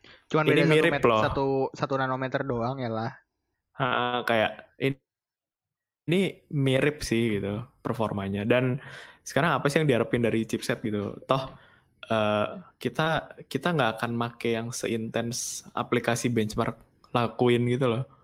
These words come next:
Speaker 1: Iya, kecuali kalau misalnya lu
Speaker 2: Heeh.
Speaker 1: kayak, lu ngevlog nih, syuting di H P,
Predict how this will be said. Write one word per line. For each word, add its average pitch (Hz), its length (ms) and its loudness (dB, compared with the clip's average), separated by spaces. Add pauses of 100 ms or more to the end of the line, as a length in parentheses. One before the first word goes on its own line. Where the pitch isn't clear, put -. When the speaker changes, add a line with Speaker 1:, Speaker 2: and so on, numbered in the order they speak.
(440)
Speaker 1:
Iya, 135 560 -4 (320)
kecuali 156 240 -2
kalau 151 160 -4
misalnya 139 240 -6
lu - 80 -2
Speaker 2:
Heeh. - 80 0
Speaker 1:
kayak, 127 200 2 (440)
lu 170 160 2 (460)
ngevlog 151 400 -2
nih, 160 320 -2
syuting 143 420 -6
di 127 140 -2
H 123 240 -2
P, - 40 -10